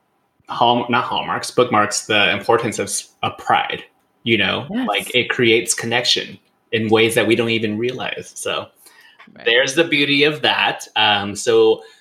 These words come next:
Speaker 1: stay tuned for this Proud Professional episode. You all will enjoy it. Um,
Speaker 2: Mm-hmm.
Speaker 1: so, yeah.
Speaker 2: And just, and just a f-, uh, a forewarning that some of,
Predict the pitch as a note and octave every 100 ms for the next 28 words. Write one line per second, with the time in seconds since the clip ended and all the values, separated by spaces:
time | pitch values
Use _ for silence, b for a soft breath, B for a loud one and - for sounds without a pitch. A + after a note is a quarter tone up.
0 | B B _ - - - D#3 C#3 C#3 D#3
1 | D3+ C#3+ C#3 B2 B2+ - - D3 C3+ -
2 | - - - C3+ C3 B2 B2+ C#3 B2+ A#2+
3 | A#2+ A#2 A2+ A2 G#2+ G2+ G2 - B2 A2+
4 | B2+ D#3 F#3+ - - _ _ _ _ _
5 | - - F#3 F3+ F3+ B3+ B3 _ B B
6 | B B B - G2+ G3+ B3 E4 E4 G4+
7 | - - E4+ E4+ G4 F4+ - - - A#3+
8 | A3+ A3+ - A#3 - A#3+ G#3 G3 F#3+ F#3
9 | F#3 A3+ - - C#4 C4+ B3